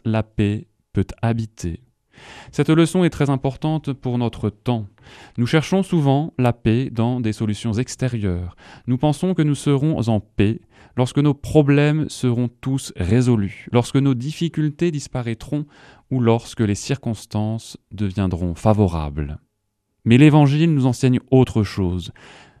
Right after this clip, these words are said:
La paix chrétienne ne dépend pas principalement de ce qui se passe autour de nous.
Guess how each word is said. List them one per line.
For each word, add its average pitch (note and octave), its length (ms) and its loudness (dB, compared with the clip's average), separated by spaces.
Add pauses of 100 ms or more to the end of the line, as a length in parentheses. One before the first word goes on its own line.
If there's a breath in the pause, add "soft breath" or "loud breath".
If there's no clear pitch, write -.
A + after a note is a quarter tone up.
(120 loud breath)
La B2 140 0
paix C#3 380 -2
chrétienne G#2+ 720 -4
ne A2 200 0
dépend C3 520 -2
pas A2 180 -2
principalement A2+ 720 -2
de A2+ 80 0
ce G#2+ 140 -4
qui G2+ 160 -8
se G#2+ 120 -2
passe - 640 -2 (600)
autour C#3 340 4
de G2 120 0
nous. E2 220 -6